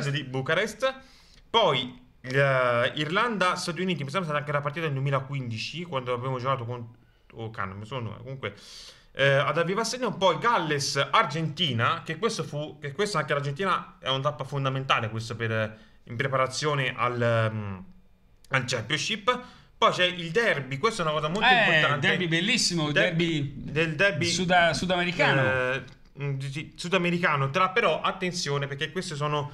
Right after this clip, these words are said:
Speaker 1: è la seconda selezione dei
Speaker 2: Ah.
Speaker 1: Pumas, i Pumitas
Speaker 2: I
Speaker 1: sarebbero.
Speaker 2: Pumitas, sì.
Speaker 1: I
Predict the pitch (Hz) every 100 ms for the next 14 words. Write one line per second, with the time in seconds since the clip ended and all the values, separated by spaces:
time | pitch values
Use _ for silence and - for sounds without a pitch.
0 | - - 147 143 160 233 196 143 127 120
1 | 139 127 117 147 139 113 104 113 131 139
2 | 165 135 113 - 156 147 127 175 175 139
3 | 113 - 139